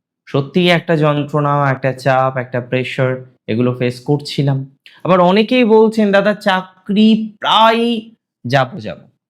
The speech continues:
অনেকের এরকম একটা পরিস্থিতি তৈরি হয়েছিল যে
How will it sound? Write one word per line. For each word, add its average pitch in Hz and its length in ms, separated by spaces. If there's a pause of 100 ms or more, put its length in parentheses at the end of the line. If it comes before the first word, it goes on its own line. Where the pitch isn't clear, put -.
(340)
অনেকের 151 340
এরকম 165 280
একটা 196 220
পরিস্থিতি 180 580
তৈরি 180 400
হয়েছিল 175 500
যে 156 380